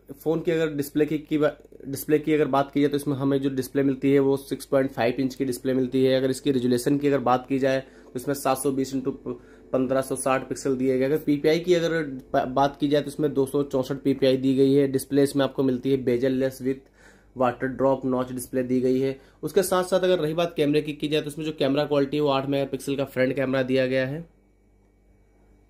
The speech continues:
ये देखिए, ये आठ मेगापिक्सल का फ्रंट यहाँ पे कैमरा दिया गया है।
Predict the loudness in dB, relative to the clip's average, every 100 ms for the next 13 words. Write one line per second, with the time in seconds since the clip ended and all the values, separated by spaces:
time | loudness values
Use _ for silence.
0 | _ _ _ _ _ _ _ _ _ _
1 | _ _ -4 0 0 -2 -6 0 0 0
2 | 0 -2 -4 -8 -6 -6 -2 -2 -2 -4
3 | -6 -4 -2 -2 0 0 0 -2 -4